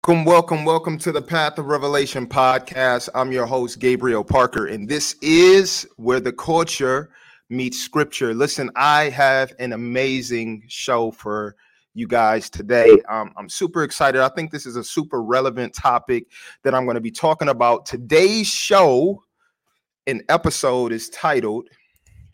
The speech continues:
To the Unknown God, Faith in Who?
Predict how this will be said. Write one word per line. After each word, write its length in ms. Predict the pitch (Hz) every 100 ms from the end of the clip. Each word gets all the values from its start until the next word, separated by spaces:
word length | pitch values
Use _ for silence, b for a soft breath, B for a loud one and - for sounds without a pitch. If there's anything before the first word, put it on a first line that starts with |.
| _ _ _ _ _ _ -
To 440 | - 220 240 247
the 260 | 165 160 131
Unknown 680 | 135 156 160 151 139 139 120
God, 520 | 120 113 107 110 104 _ _ _ _ _
Faith 680 | _ - 143 143 143 - - _ _ _ _
in 180 | 117 113
Who? 560 | - - 160 123 90